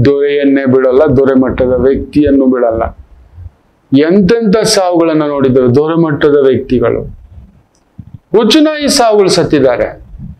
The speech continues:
ಬಿಟ್ಟಿದ್ಯಾ ಜನಗಳ ಶಾಪ, ಜನಗಳ ನೋವು, ಸಂಕಟ?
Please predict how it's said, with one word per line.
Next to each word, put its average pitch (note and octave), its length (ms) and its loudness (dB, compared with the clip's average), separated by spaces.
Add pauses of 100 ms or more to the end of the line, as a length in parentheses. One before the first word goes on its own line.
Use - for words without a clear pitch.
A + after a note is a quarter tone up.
(240)
ಬಿಟ್ಟಿದ್ಯಾ C#3+ 580 2
ಜನಗಳ C#3+ 440 0
ಶಾಪ, C#3 420 -4 (400)
ಜನಗಳ C#3 420 0
ನೋವು, C3+ 640 -2 (240)
ಸಂಕಟ? D#3 800 -2